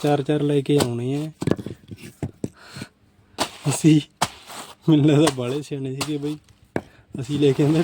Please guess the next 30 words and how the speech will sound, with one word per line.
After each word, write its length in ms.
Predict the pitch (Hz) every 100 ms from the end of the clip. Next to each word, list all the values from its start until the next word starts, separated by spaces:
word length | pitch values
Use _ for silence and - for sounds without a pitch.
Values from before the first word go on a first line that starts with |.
| 151
ਡੂਢ 440 | 143 151 156 165
ਗੱਟਾ 220 | 143 -
ਇਹਦੇ 160 | 135 151
ਨਾਲ 280 | 147 123 117
ਦਾ। 80 | 107 - - - _ - - _ _ -
ਤੇ 80 | 151
ਸਾਨੂੰ 360 | 135 135 135 143
ਮੈਨੂੰ 320 | 143 147 147 143
ਐਂ 80 |
ਲੱਗਦਾ 320 | 143 135 120 127
ਹੈ 160 | 139 139 - - - _ -
ਵੀ 100 | 139
ਜਿਹੜਾ 260 | 139 165
ਆਪਾਂ 200 | 165 156
ਬੱਜਰ 340 | 147 131 131 139 - _ - - - - - - - - - - - - - - - - - - - - -
ਡਲੇ 280 | 123 131 139
ਕੁੱਟਣ 240 | 139 135 139
ਵਾਲੀ 160 | 143
ਮਸ਼ੀਨ 320 | 139 - 143
ਲਿਆਉਣੇ 260 | 143 165 156
ਨਾ, 120 | 180 165 - - - - 160
ਉਹ 160 | 175
ਲਿਆਉਣੀ 300 | 180 180 151
ਪਊਗੀ, 380 | 113 110 107 113 - - _ _ _ - - - - -
ਉਹਦੇ 260 | 160 196
'ਚ 80 | 185
ਪਾ 180 | 165 160
ਕੇ 120 | 151
ਕੁੱਟਣੇ 320 | 139 139 131
ਪੈਣਗੇ। 440 | 113 107 131 131